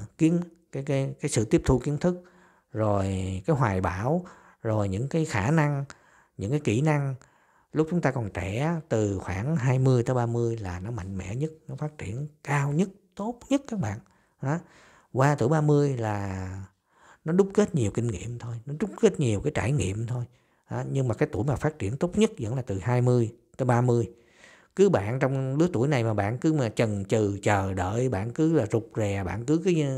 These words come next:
lý do này, lý do nọ mà bạn không tiến hành một cái gì hết á, thì khi bạn qua ba mươi á,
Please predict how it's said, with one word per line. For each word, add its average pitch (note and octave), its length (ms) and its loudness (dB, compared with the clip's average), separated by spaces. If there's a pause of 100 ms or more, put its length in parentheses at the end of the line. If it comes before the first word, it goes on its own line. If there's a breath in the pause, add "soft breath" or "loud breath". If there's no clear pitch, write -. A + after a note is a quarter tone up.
lý E3+ 120 4
do B2+ 180 2
này, G#2 160 -2
lý B2+ 120 -2
do C#3+ 120 2
nọ A2 200 -2
mà A#2 100 -4
bạn G2 160 -4
không C#3+ 200 -4
tiến E3 180 0
hành A2 180 0
một G2+ 60 -4
cái D3+ 120 0
gì A#2 220 2
hết C3 220 0
á, F3 100 -6 (840 soft breath)
thì A2+ 140 -2
khi C#3+ 200 4
bạn A#2 260 0
qua B2+ 160 4
ba B2+ 200 -2
mươi C3+ 300 0
á, - 60 -8